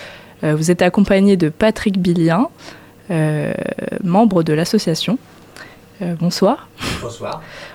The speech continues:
Speaker 1: On vous accueille, euh, aujourd'hui dans les studios de Radio Campus Angers pour parler environnement et plus spécifiquement pour parler d'abeilles. Alors chaque année, vous participez au festival alimentaire qui a pour but, euh, de sensibiliser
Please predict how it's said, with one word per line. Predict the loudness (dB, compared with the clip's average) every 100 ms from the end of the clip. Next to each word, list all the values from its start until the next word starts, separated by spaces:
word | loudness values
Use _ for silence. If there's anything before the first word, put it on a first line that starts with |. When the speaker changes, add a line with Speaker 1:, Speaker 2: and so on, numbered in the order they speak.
| -6
Speaker 1:
On | 0 2
vous | 4
accueille, | 4 4 4 4 6
euh, | 4 4 2 0 0
aujourd'hui | 2 4 6 6 6
dans | 4
les | 4
studios | 2 2 4 4
de | 4
Radio | 4 2 2
Campus | 2 0 0 2
Angers | 2 4
pour | 2 2
parler | 2 2 4 4
environnement | 4 4 4 4 4 6 4 4
et | 2
plus | 2 0
spécifiquement | 2 2 0 0 -2 2 2
pour | 2 -2
parler | 0 0 2 4
d'abeilles. | 4 4 4 2 -2 -8 -18 -18 -20 -4
Alors | 0 0 2
chaque | 0 2
année, | 4 4
vous | 4
participez | 2 -2 -4 -4 -2 2 4 4
au | 4 2
festival | 0 0 2 2 2
alimentaire | 2 4 6 4 2 2 2
qui | 0
a | 0
pour | 0 0
but, | 0 -2 -2 -2
euh, | -2
de | -2 -4
sensibiliser | -2 0 2 2 2 2 2 2 2